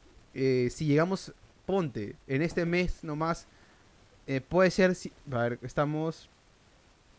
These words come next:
me quedarían unos cuantos resum-, dos resumen épicos más, ¿no? Bueno, con dos resumen épicos más estaría, creo, si todo sale bien,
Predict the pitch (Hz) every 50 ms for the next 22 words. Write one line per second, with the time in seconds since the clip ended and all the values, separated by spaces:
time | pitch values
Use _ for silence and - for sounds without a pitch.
0 | - - - - - - - - - - - - - - 143 131 127 - 143 135
1 | 139 160 165 170 170 175 175 156 - 180 170 156 180 170 165 143 - 165 165 170
2 | - 147 180 180 175 - - - 143 - 180 170 165 160 165 156 - 156 - 160
3 | 147 165 151 127 107 113 117 131 - 208 - - - - - - - - - -
4 | - - - - - - 165 160 151 135 - 147 151 156 208 220 226 208 - 220
5 | 208 208 202 202 196 - 208 - 180 160 165 180 208 - 180 156 - 156 147 160
6 | 170 165 - 165 165 170 180 165 - - 170 139 - - 208 233 233 226 - 226
7 | 214 202 175 156 160 160 160 170 180 277 247 196